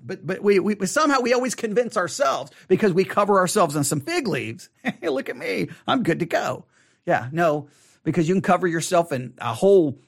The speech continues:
wardrobe of fig leaves, of, of, of your own effort, your own actions, your own work, and your own self-righteousness. And the reality is,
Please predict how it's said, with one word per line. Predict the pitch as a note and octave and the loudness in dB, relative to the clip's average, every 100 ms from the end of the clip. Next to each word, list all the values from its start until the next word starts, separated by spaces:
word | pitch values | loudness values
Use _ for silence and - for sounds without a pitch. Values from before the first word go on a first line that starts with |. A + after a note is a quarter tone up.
| _ | _
wardrobe | - C3 D4 C4+ E3 D3+ A2 - | -8 2 6 6 2 -6 -8 -8
of | B2 | -6
fig | - E3 A#2+ | 0 0 -2
leaves, | G#2+ - - - _ _ - | -8 -12 -16 -18 _ _ -4
of, | A2 - | -4 -4
of, | - B2 - | -6 -6 -2
of | D3+ C#3 | -2 2
your | D#3+ | 2
own | B3 C4+ B3 - - | 4 4 2 0 -2
effort, | A#3 A#3 G#3+ - | -2 2 0 0
your | F3 - | -6 -2
own | G#3 A#3+ B3 - | 2 4 2 0
actions, | G3+ - - F#3+ D#3 | -4 -2 -6 -6 -6
your | C#3+ | -2
own | B3+ C#4+ C4 | 4 4 4
work, | F#3+ F#3+ F#3+ - _ _ _ _ _ - | 2 2 0 -6 _ _ _ _ _ 0
and | A3 | 2
your | G#3 A3 | 4 6
own | C4 B3 | 4 4
self-righteousness. | A#3 G3 G#3+ G#3+ - D3 - G2+ G2 - _ _ _ _ | 4 4 4 2 2 -4 -6 -8 -10 -16 _ _ _ _
And | C#3 | -4
the | D3+ | -2
reality | D#3+ F#3+ G#3+ G#3+ D3+ C#3 A#2+ | 2 4 4 4 2 0 -2
is, | A2 G#2+ A2+ | -4 -8 -12